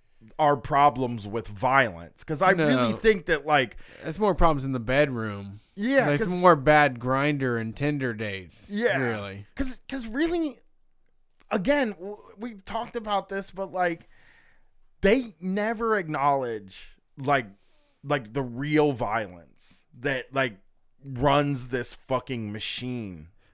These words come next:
Speaker 1: that
Speaker 2: Well, yeah.
Speaker 1: we live in.
Speaker 2: Yeah, I
Speaker 1: You,
Speaker 2: mean,
Speaker 1: you understand what,
Speaker 2: it's
Speaker 1: like
Speaker 2: hard to address also. I mean, a lot of it, I, I mean, so much of it to me feels cultural as well.
Speaker 1: Right.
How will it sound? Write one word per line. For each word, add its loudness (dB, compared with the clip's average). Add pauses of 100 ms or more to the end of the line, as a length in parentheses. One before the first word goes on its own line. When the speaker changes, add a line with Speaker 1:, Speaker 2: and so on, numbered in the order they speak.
Speaker 1:
that -2
Speaker 2:
Well, 6
yeah. 4
Speaker 1:
we -4
live -10
in. -14 (100)
Speaker 2:
Yeah, 2
I 2
Speaker 1:
You, 4
Speaker 2:
mean, 0
Speaker 1:
you 4
understand -2
what, -8 (120)
Speaker 2:
it's 2
Speaker 1:
like 4
Speaker 2:
hard 6
to 4
address 2
also. 2
I 2
mean, 0
a 0
lot 2
of 0
it, 0
I, 0 (100)
I -4
mean, -2 (400)
so 2
much 2
of 0
it -2
to -4
me 2
feels -2
cultural 0
as -6
well. -2
Speaker 1:
Right. -2